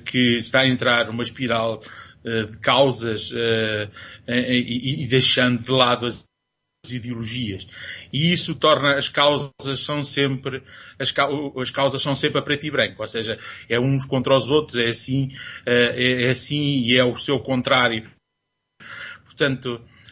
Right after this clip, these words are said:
ehm, de facto, nós vivemos num mundo, eh, em que, eh, aprender a estar com os outros, aprender a viver com os outros,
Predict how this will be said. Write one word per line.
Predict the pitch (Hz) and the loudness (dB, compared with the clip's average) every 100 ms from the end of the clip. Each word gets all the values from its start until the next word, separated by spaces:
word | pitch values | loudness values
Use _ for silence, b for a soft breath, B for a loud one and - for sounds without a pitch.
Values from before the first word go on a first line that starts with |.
| - | -2
ehm, | 135 127 120 120 120 117 | 0 2 2 0 0 -4
de | 123 | -4
facto, | - 131 - 135 135 | 0 2 2 -4 -4
nós | 131 131 | 0 0
vivemos | 127 131 123 117 | 0 -2 -2 0
num | 131 | 0
mundo, | 123 131 127 127 B B B 123 | 2 2 0 -6 B B B 2
eh, | 127 131 123 | 4 4 2
em | 127 120 | 2 0
que, | 120 127 120 113 B B B | -2 -4 -2 -4 B B B
eh, | 120 123 117 117 | 2 4 4 0
aprender | 120 131 139 151 165 | 0 2 4 4 4
a | 143 | 2
estar | - 131 - | 0 -2 -2
com | 123 123 | -4 -4
os | 110 | -4
outros, | 127 120 - 104 - B B B B | -4 -4 -6 -16 -18 B B B B
aprender | 120 - 143 143 131 196 175 | -6 -2 2 2 4 4 4
a | 143 | 2
viver | 120 120 127 | -2 -4 -4
com | - 120 | -4 -6
os | 110 110 | -6 -6
outros, | 120 - - | -6 -6 -18